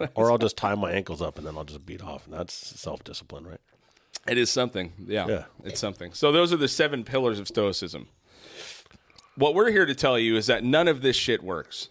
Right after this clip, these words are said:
Speaker 1: okay? Marcus Aurelius is a piece of shit. He was a fucking liar,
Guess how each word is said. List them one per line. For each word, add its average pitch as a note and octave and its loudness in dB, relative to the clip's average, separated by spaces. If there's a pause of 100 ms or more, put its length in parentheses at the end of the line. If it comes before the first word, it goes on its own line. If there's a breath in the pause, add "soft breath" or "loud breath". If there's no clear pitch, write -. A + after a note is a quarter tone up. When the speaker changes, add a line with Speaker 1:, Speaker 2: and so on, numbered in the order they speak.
(320 loud breath)
Speaker 1:
okay? C#3 0 (160)
Marcus D3+ 0
Aurelius D3 6
is A2 -2
a F#2+ -8
piece C3+ -6
of A2+ -6
shit. - 0 (380 loud breath)
He C3+ 2
was C3 2
a B2 0
fucking C#3+ -4
liar, C#3+ 0